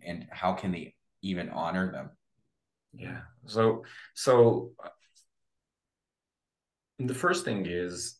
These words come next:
Speaker 2: I think, the recognition and the difference between the boundaries and the walls. I think that there, there tends to be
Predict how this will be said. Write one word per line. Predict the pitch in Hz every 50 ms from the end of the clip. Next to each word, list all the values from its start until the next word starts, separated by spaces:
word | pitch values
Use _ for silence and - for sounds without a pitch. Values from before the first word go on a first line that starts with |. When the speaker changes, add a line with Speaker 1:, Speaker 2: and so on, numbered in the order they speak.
| _ -
Speaker 2:
I | 95
think, | 95 - 110 104 95
the | 101
recognition | 95 98 95 95 - 95 90 92 92 - - 98 92 87
and | 85 80
the | 78 - 85 78
difference | 71 90 87 - - 85 80 -
between | - - - - 76 76
the | 71 -
boundaries | - 58 57 57 - - 78 -
and | - -
the | - 64
walls. | 64 64 58 55 - - -
I | 78
think | 78 - 101 101
that | 110 95
there, | 98 87 85 87
there | 85 87 85 85
tends | - - - 101 92 95 - -
to | - 98 87
be | 73 76 85 85 87 85 82 82